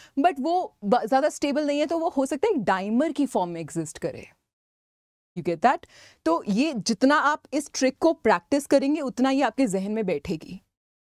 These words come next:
तो अगर मैं बात कर रही हूँ मेटाइक एसिड की, तो सीधा आपने फॉस्फोरिक एसिड लिया जैसे, उसमें से सब्ट्रैक्ट कर दिया पानी, तो क्या आ गया? एच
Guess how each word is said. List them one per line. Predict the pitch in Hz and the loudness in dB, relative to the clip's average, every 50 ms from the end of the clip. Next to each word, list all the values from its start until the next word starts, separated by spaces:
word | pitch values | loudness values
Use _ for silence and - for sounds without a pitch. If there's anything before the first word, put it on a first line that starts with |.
| _ _ _ - | _ _ _ -4
तो | 302 302 311 | -2 0 0
अगर | - - - 220 208 233 240 247 | 0 4 4 4 4 4 0 0
मैं | 247 254 214 | 0 0 0
बात | 220 208 208 208 - | 0 0 0 0 2
कर | 240 220 | 0 2
रही | 208 | 2
हूँ | 247 233 | 2 -2
मेटाइक | 214 190 175 170 - 262 254 254 233 - | -2 -2 -2 4 4 4 4 4 2 2
एसिड | 262 226 214 - 269 254 214 | 2 2 2 0 -2 -2 0
की, | - 320 427 605 _ _ _ _ _ - | 2 0 0 0 _ _ _ _ _ -2
तो | 277 294 | -2 -2
सीधा | - - - 277 247 247 208 269 294 339 | -2 0 0 0 0 0 0 0 2 2
आपने | 320 269 - 254 277 302 | 2 2 2 -2 -4 -2
फॉस्फोरिक | - 294 233 233 - - 247 233 233 254 285 - | 2 2 2 2 2 2 4 4 4 4 4 2
एसिड | 254 247 254 - 269 240 | 2 2 2 2 0 0
लिया | 240 240 254 | 2 0 0
जैसे, | 226 240 233 - - 494 571 - - _ _ _ _ _ _ _ - | 0 0 -2 -2 -2 -4 -4 -6 -10 _ _ _ _ _ _ _ -2
उसमें | 277 - - 285 285 330 359 | -2 2 6 6 6 6 4
से | - 349 349 | 2 -2 0
सब्ट्रैक्ट | 285 - 262 - - - 233 226 233 _ | 2 0 -2 0 4 4 4 4 2 _
कर | - 262 214 | -4 -4 -4
दिया | 180 202 226 262 | -4 -2 -2 -2
पानी, | 294 - - 233 185 170 170 165 262 - _ _ _ - - _ _ _ _ _ _ _ _ _ _ _ _ _ _ _ _ _ _ _ _ _ _ _ _ _ _ _ _ _ _ _ - - | 0 4 4 4 4 4 -2 -12 -14 -16 _ _ _ -20 -20 _ _ _ _ _ _ _ _ _ _ _ _ _ _ _ _ _ _ _ _ _ _ _ _ _ _ _ _ _ _ _ -2 -2
तो | 254 | 0
क्या | 262 - 277 262 | 2 4 4 4
आ | 254 254 | 4 4
गया? | 240 254 294 427 571 - - _ _ _ _ _ _ _ _ - | 2 2 0 0 -2 -4 -12 _ _ _ _ _ _ _ _ 2
एच | 285 320 392 - - - - | 2 2 2 2 -2 -6 -6